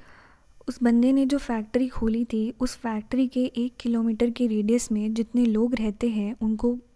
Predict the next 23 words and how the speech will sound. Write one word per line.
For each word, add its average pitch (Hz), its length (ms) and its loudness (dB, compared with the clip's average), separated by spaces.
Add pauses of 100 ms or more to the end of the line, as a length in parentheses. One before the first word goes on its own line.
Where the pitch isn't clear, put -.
(420)
बुलाया 208 440 2
जाएगा, 226 360 0
उनकी 220 320 0
मीटिंग 220 360 0
होगी, 214 300 -2 (640)
and 254 160 4 (160)
उनका 247 380 2
भी 262 300 2 (300)
कंसर्न 226 600 2
जो 233 120 4
है, 214 320 -4
उसको 220 400 -6
under 214 240 -2
consideration 214 800 -2
लिया 214 240 0
जाएगा 226 400 -2
कि 277 300 -8
उनके 240 500 -4 (280)
हिसाब 220 380 -4
से 240 320 -6 (800)
ये 240 60 4
फैक्ट्री 233 480 -2
सेटअप 226 340 -6